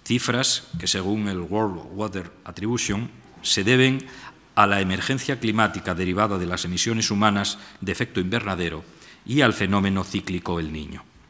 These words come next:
El estudio de Climate Central ha analizado las temperaturas medias de ciento setenta países y concluye que siete mil ochocientos millones de personas,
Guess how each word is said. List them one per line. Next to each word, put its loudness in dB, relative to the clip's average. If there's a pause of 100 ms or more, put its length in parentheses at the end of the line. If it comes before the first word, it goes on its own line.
(960)
El 2
estudio 4
de -6
Climate 0
Central 0
ha 2
analizado 2
las 2
temperaturas 0
medias 2
de -2
ciento -2
setenta -2
países 0 (540)
y -8
concluye 2
que 0
siete 2
mil 4
ochocientos -2
millones -4
de -6
personas, -4